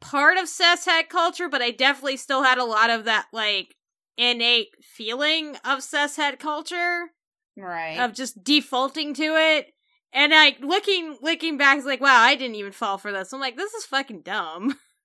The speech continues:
Speaker 1: <laughs>
Speaker 2: Right.
Speaker 1: And I, I think we wanted to talk also about the Other Dimension episode with Tori.
Speaker 2: Oh my god.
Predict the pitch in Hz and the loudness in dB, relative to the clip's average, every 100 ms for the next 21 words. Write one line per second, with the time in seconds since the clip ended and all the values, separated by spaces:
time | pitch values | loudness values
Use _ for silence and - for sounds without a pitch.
0 | _ - - - 359 302 285 - 359 - | _ -10 -8 2 2 2 -4 2 2 0
1 | - _ _ _ _ 254 226 214 247 - | -16 _ _ _ _ -8 -8 -4 -6 -6
2 | - 233 359 359 302 277 247 247 254 247 | -10 -8 -6 -2 -2 -2 -4 2 2 2
3 | 240 240 240 208 202 190 202 208 196 196 | -2 -2 -2 -2 -2 -6 -6 -6 -8 -10
4 | 202 220 185 202 - 196 190 - 196 180 | -10 -8 -10 -10 -10 -10 -10 -10 -6 -6
5 | 180 190 - _ _ _ - 226 220 208 | -6 -10 -14 _ _ _ 2 6 6 6
6 | 190 190 170 165 160 151 | 4 4 4 4 4 0